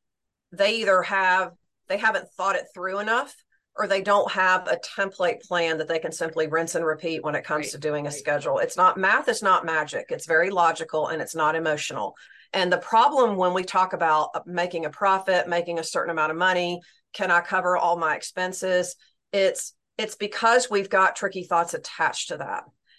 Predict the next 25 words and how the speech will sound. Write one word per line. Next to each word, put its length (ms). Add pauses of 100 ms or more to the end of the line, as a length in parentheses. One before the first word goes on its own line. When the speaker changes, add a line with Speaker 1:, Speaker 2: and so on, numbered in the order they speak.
Speaker 1:
And 160
when 140
we 120
change 640
what 140
we 100
think 380
about 320
that 360
and 160
how 460
we 100
create 500
it, 120
then 160
we 100
come 360
up 160
with 140
a 60
different 380
strategy 600
to 80
create 440
it. 140